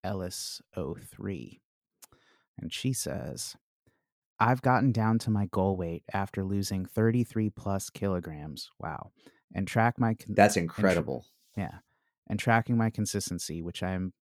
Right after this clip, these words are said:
Speaker 1: aim for around eighty percent. Now that I'm practicing staying in momentum, how do you calculate momentum calories if I'm not a hundred percent consistent each and every week?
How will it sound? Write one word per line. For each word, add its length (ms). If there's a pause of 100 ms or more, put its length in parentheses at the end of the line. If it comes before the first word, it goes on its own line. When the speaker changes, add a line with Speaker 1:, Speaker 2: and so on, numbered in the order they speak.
(320)
Speaker 1:
aim 260
for 320
around 440
eighty 260
percent. 480 (920)
Now 340
that 100
I'm 100
practicing 560
staying 360
in 100
momentum, 840 (760)
how 180
do 80
you 80
calculate 640
momentum 520
calories 720 (520)
if 160
I'm 160
not 220
a 40
hundred 300
percent 360
consistent 640
each 220
and 100
every 240
week? 400